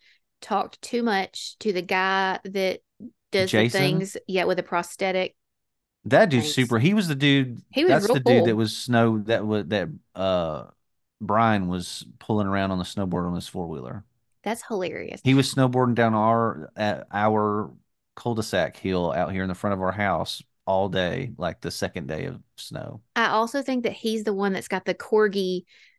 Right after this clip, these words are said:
Speaker 1: that is, like, free
Speaker 2: The old
Speaker 1: range.
Speaker 2: one.
Speaker 1: Yeah,
Speaker 2: Yes,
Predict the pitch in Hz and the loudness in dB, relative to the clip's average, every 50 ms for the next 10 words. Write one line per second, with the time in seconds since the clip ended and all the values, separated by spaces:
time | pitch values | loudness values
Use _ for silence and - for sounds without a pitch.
0 | _ - 175 185 190 202 196 190 180 - - - 214 196 - 196 185 - - - | _ -14 -10 -4 0 2 4 4 2 0 -2 -4 -4 -4 -2 -2 -2 -4 -6 -12
1 | - - 208 208 202 196 196 185 185 120 120 120 - - - 170 85 80 78 76 | -10 -2 0 4 4 4 4 6 6 6 6 6 4 2 0 -2 -4 -6 -8 -10
2 | - - - - 101 107 98 87 76 226 214 185 - - | -10 -12 -12 -6 -2 0 2 4 4 4 4 2 0 -2